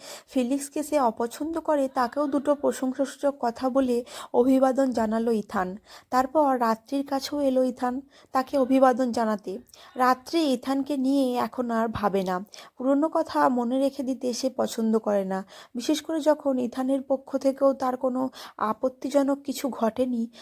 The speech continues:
কিন্তু তাই বলে যে সে ইথানকে তার কৃতকর্মের জন্য ক্ষমা করে দিয়েছে, তা কিন্তু একেবারেই নয়। সে শুধু পুরনো কথাগুলোকে আর মনে রাখতে চায় না বা বাড়াতে চায় না। তাই ইথান যখন তাকে অভিবাদন জানালো,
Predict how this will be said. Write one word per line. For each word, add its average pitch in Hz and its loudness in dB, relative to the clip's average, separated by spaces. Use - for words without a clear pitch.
কিন্তু 277 0
তাই 233 0
বলে 285 4
যে 254 0
সে 269 2
ইথানকে 247 0
তার 254 -2
কৃতকর্মের 247 0
জন্য 269 0
ক্ষমা 233 -2
করে 302 -2
দিয়েছে, 294 -2
তা 226 2
কিন্তু 294 -2
একেবারেই 269 4
নয়। 202 2
সে 285 2
শুধু 285 2
পুরনো 269 2
কথাগুলোকে 277 0
আর 226 0
মনে 220 0
রাখতে 254 -2
চায় 220 0
না 190 -4
বা 233 2
বাড়াতে 220 4
চায় 202 0
না। 185 -8
তাই 294 0
ইথান 269 0
যখন 302 2
তাকে 294 -2
অভিবাদন 254 2
জানালো, 254 0